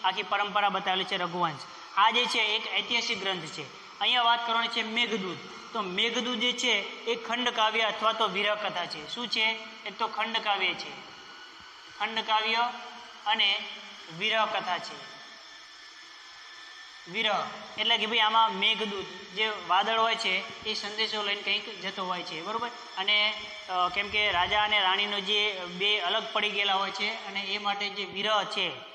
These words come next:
એટલે કે આપણે કહીએ કે ભાઈ અલગ થઈ ગયા હોય તો એમના માટેનો કંઈક સંદેશો લઈને જતો હોય છે વાદળ. આ જે ખંડકાવ્ય છે. એ ઉપરાંત આપણે જોવાનું છે કે ઋતુ સંહાર.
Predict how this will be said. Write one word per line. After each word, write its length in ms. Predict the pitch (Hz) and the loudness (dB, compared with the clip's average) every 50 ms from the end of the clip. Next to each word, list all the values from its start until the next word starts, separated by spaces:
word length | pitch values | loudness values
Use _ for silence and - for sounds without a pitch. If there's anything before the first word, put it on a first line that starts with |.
| - - - | -18 -16 -8
એટલે 160 | 202 208 202 | -4 -2 0
કે 280 | 190 208 208 208 208 208 | 2 2 2 2 2 2
આપણે 260 | 196 190 202 202 196 | 0 0 0 0 0
કહીએ 240 | 202 202 208 202 190 | 2 2 2 2 0
કે 80 | 170 | -2
ભાઈ 120 | 175 196 196 | -2 -2 0
અલગ 280 | 190 180 196 202 185 | 2 2 2 2 0
થઈ 160 | - - 202 | -2 -2 -2
ગયા 180 | 208 196 202 196 | 0 0 0 2
હોય 200 | 185 175 180 185 - - - - - | 2 2 0 -2 -6 -10 -14 -14 -8
તો 60 | 202 | -4
એમના 280 | 196 202 202 202 202 202 | -2 -2 0 2 2 2
માટેનો 380 | 196 190 180 196 196 202 208 196 | 2 2 2 2 0 0 0 0
કંઈક 160 | 202 202 202 | 0 -2 -4
સંદેશો 440 | - - 196 202 202 196 185 190 190 | -4 -6 -2 0 0 0 2 0 0
લઈને 260 | 185 185 208 254 269 - - - - - 185 | 2 0 0 -2 -4 -8 -12 -16 -16 -4 -2
જતો 200 | 196 202 185 190 | 0 0 2 2
હોય 160 | 190 185 185 | 2 2 2
છે 260 | 175 - 214 240 262 - - - - - | 0 0 0 0 0 -2 -6 -14 -14 0
વાદળ. 360 | 185 190 190 190 185 170 156 147 135 - - - - - - 185 | 4 6 6 6 6 2 -2 -4 -4 -6 -8 -10 -12 -2 2 4
આ 140 | 190 202 | 4 4
જે 160 | 202 185 202 196 | 4 2 -2 -2
ખંડકાવ્ય 560 | 196 - 226 233 220 - 202 190 190 185 165 | -2 -2 0 0 0 2 2 2 4 2 0
છે. 480 | - - 147 139 131 - - - - - | -2 -4 -8 -10 -10 -14 -18 -16 -4 0
એ 40 | 220 | 2
ઉપરાંત 420 | 240 247 220 247 247 247 247 233 | 2 4 4 4 4 4 4 4
આપણે 200 | 233 226 233 233 | 2 2 2 2
જોવાનું 320 | 208 226 226 233 226 226 214 | 4 6 6 6 6 4 2
છે 120 | - 233 | 0 0
કે 100 | 220 214 | 0 0
ઋતુ 260 | 190 202 196 233 226 | 0 0 -2 -2 -2
સંહાર. 360 | 185 196 185 180 175 160 135 | -2 0 2 4 4 4 4